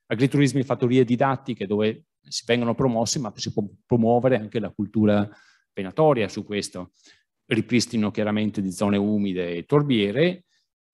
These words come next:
boschi, eh, planiziali e siepi da fare soltanto in zone dove c'è un'agricoltura intensiva, di certo non promuoverle su zone di montagna o collina che hanno già un'elevata boscosità.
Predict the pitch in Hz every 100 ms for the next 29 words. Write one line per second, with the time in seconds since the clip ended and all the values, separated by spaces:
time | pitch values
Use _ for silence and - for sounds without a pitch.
0 | _ 156 190 - - 110 107 - - 117
1 | 131 131 131 160 117 170 - 156 139 135
2 | 196 170 135 147 - 143 127 147 135 135
3 | 123 120 120 117 139 104 107 107 131 113
4 | 107 117 - 113 107 107 107 101 110 107
5 | 95 101 - 139 110 95 - 107 104 101
6 | 104 113 107 98 101 110 104 92 90 -
7 | 95 95 92 95 92 98 95 90 107 92
8 | 90 92 98 85 87 90 82 90 87 -
9 | _ - 98 92 87 80 - 82 90 -
10 | 90 85 85 82 -